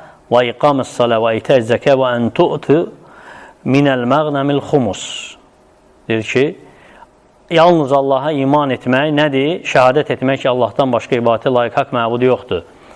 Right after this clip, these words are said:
Məhəmməd onun elçisidir və, və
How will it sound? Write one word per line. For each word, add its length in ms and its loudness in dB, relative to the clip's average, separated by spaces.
Məhəmməd 440 2
onun 260 -2
elçisidir 720 2
və, 180 0
və 160 4